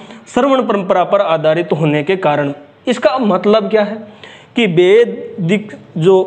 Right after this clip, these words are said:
वेद है उनकी रचना किसी पुरुष द्वारा नहीं की गई, किसी मानव द्वारा नहीं की गई। ईश्वर ने यह ज्ञान देवताओं को दिया,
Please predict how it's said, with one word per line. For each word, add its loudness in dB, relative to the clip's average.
वेद 2
है 2
उनकी 0
रचना 0
किसी -2
पुरुष 0
द्वारा 2
नहीं 0
की 2
गई, 2
किसी 0
मानव 2
द्वारा 2
नहीं 0
की 2
गई। 0
ईश्वर 2
ने 2
यह 0
ज्ञान 0
देवताओं 2
को 2
दिया, 2